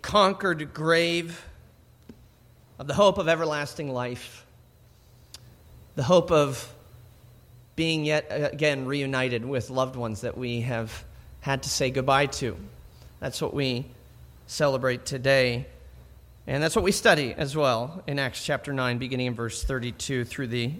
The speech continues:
close of that chapter. The Kingdom of the Resurrection is our title for today's study. Now, as Peter went here and there among them all, he came down also to the saints who lived at Lydda.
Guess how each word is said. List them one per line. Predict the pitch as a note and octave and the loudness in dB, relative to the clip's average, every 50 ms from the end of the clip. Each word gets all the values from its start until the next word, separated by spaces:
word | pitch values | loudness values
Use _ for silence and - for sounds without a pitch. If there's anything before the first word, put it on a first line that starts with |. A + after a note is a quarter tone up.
| - - - | -10 -16 -12
close | - - D3 C3+ C3 B2 - | -4 0 2 2 2 2 0
of | A#2 B2 | -2 -2
that | A#2 A#2 - | -2 -2 -2
chapter. | - C3 A#2 A2+ - - - F3+ F3+ - - - - - - - - - - - - - - - - - - - - - - - - - - - - - - - - - - - - - - - - - - - - | -2 -2 -2 -2 -4 -6 -8 -8 -8 -8 -12 -18 -18 -18 -18 -18 -20 -20 -20 -20 -20 -20 -20 -20 -20 -20 -20 -20 -20 -20 -20 -20 -20 -20 -20 -18 -18 -18 -18 -20 -20 -20 -20 -20 -20 -20 -20 -20 -20 -20 -20 -12 -8
The | - C3+ | -6 -6
Kingdom | - - - G3 G3 E3 C#3+ C#3 B2 A2 A2 A#2+ B2+ - - - - - - - - - - - - - - | -2 2 6 6 6 8 6 6 4 4 2 0 -2 -4 -8 -12 -14 -16 -20 -20 -20 -20 -20 -20 -16 -8 -6
of | C3 A2+ | -4 -2
the | A2+ A#2 | -2 0
Resurrection | A2+ A#2 A#2+ A2+ B2 A#2+ A#2+ B2 A#2+ - - - D#3 - - - - - - - | 0 0 0 0 0 0 0 0 0 0 -4 -8 -8 -8 -8 -10 -12 -14 -18 -10
is | - C3 A2+ G#2 - B2 | -6 -4 -4 -2 -2 0
our | A2+ G#2+ G#2+ A#2 C3 - - - - - - - - - - - - - | 0 0 0 -2 -4 -8 -14 -18 -14 -14 -14 -14 -16 -20 -20 -20 -14 -10
title | - - C#3 B2+ A2 G#2+ G#2+ A2 | -4 2 4 4 4 4 2 0
for | - - - B2+ A2+ | -2 -6 -6 -6 -6
today's | - - A2 A2 A2 G#2+ - | -4 -4 -2 -2 -2 -2 -2
study. | - - - - - G#2+ G2+ G2+ - - - E3+ - - - - - - - - - - - - - - - - - - - - - - - - - - - - - - - - - - - - - - - - - - - - - - - - - - - | -4 -4 -4 -2 0 0 0 -2 -4 -6 -8 -10 -12 -14 -16 -20 -20 -12 -8 -6 -6 -6 -6 -10 -12 -12 -8 -8 -6 -6 -6 -8 -10 -10 -12 -12 -12 -14 -16 -16 -16 -16 -16 -16 -16 -16 -16 -16 -18 -20 -20 -20 -20 -20 -20 -20 -20 -20 -20 -20 -20 -8 -2
Now, | D#3+ E3 E3 D#3 D3+ | 2 4 6 6 6
as | C#3 C3 - - | 6 4 2 -2
Peter | - - - A3 A#3 A#3+ A3+ G3+ | -4 -2 2 2 4 6 6 4
went | F3+ F3+ F3+ F3+ - | 4 4 2 0 -2
here | - - F#3+ G3 G3 F#3+ G3+ | -2 0 0 2 4 4 2
and | - - D3+ D3+ C#3 | 2 0 -2 -2 0
there | D3 E3 F3 F#3 F#3+ F#3+ E3 | 2 4 4 6 6 4 4
among | D3+ D3+ D#3 E3+ F3 F3 E3+ | 2 0 0 -2 0 0 -2
them | E3+ E3 | -2 -2
all, | E3 F3 F3+ F3+ F#3 F3+ | 0 2 2 4 2 2
he | E3+ F3+ | 2 -2
came | D#3+ E3+ F3+ F#3+ F#3 E3+ | -4 -4 -4 -2 -2 -2
down | D#3 E3+ E3+ E3+ E3+ | 0 0 0 0 0
also | E3+ E3+ E3 - - E3 | 0 0 -2 -4 -6 -8
to | D3+ E3 | -8 -8
the | C#3+ D3 | -10 -8
saints | - - E3+ E3+ E3+ E3+ E3 - | -6 -4 -2 -2 -2 -2 -4 -6
who | E3 | -6
lived | D3+ D3+ E3 D#3+ D3 C#3 - | -4 -2 -2 -2 -2 -4 -6
at | - D3 - - | -6 -6 -4 -4
Lydda. | D3 E3+ E3+ D#3 A2+ - | -4 -2 0 0 -2 -4